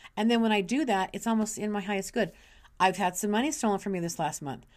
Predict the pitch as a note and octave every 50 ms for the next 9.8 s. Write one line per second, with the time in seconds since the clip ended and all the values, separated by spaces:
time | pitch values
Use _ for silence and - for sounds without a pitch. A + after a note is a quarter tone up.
0 | - - - - - - - A3 A3 A3 G#3+ A3 - C4 C4+ C#4 C4+ - A3+ A3
1 | G3 E3+ - F#3+ F#3 - _ - D#3+ D3 D3+ F#3+ - - C#4 C4+ - - B3 A#3
2 | A#3 A#3 A#3 A#3 A3 G3 F3 D#3+ E3 E3 F3+ G3 - - - - G#3+ G#3 - -
3 | - A3 G#3+ A3 G#3+ A3 A3+ G#3+ A3 - F3+ F3 E3 E3 D#3+ C#3 C3+ B2+ - -
4 | E3 D#3 G3 B3 B3+ B3+ A3+ A3+ G#3+ A3+ A3+ G#3+ G#3+ A3 G#3+ G#3+ A3 - - C3+
5 | - - F3+ G#3 C4 B3 - A#3 B3 B3 A#3+ A#3 A3+ A3+ A3 A3+ A3+ A3 - -
6 | - - - - - - - A3 A#3+ G3+ A3 A#3+ - - A#3 A3+ A3 A3+ A#3 A3+
7 | A3 G#3+ G3 - - - A#3 C4 C#4+ B3+ - A3+ G#3 A3 A#3+ C4 B3+ - G3 G3
8 | F#3+ F#3+ G3 G#3 A3+ B3+ B3+ G#3+ F3 E3 D#3+ D#3 D#3+ E3 F#3+ A#3 C4+ B3+ - E3+
9 | E3 F3 - - - - - D#3 C#3 C3+ C#3+ F#3 A3+ G#3+ D#3+ D#3